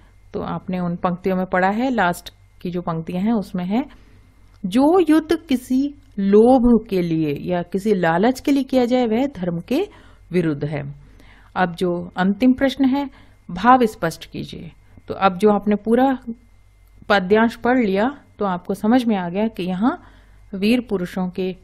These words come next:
पौरुष की सराहना कर प्रशंसा की जा रही है, उसी के बारे में बात की जा रही है, और एक क्षत्रिय का धर्म क्या है, और क्षात्र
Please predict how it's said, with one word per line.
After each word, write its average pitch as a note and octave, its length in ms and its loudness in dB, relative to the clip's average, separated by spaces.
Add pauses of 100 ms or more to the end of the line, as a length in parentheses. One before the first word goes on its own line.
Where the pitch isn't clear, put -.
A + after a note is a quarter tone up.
(320)
पौरुष G#3 380 2
की D3 260 -10 (880)
सराहना G3 480 4
कर E3+ 200 -4 (200)
प्रशंसा G#3 460 -2
की E3+ 260 -8
जा D#3+ 180 -6
रही D#3 280 -6
है, A3 160 -4 (680)
उसी G3 240 -6
के F#3+ 120 -4
बारे E3+ 220 -2
में D#3+ 140 -4
बात E3+ 240 -4
की E3+ 140 -12
जा D#3 180 -6
रही D#3+ 340 -6
है, A#3+ 160 -6 (160)
और D3+ 340 -6 (280)
एक D#3+ 140 -6
क्षत्रिय G3 600 -2 (280)
का D#3 160 -2
धर्म G3+ 300 -2
क्या F3 220 -8
है, G3+ 560 -8 (220)
और D#3+ 320 -6 (220)
क्षात्र G#3+ 500 -2